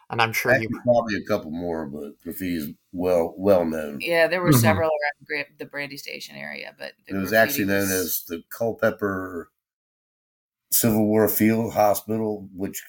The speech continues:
Speaker 2: engrossed all the houses that were used during the battle to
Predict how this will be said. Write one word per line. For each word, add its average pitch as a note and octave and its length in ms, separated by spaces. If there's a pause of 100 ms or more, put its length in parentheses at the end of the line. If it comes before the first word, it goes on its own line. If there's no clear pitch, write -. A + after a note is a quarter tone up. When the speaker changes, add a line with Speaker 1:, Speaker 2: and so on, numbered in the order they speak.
(140)
Speaker 2:
engrossed G2 1200
all A#2 340
the G2 80
houses G2+ 440
that F#2 160
were F2 80
used F2+ 540
during F2+ 220
the E2 60
battle E2+ 540 (1500)
to E2 480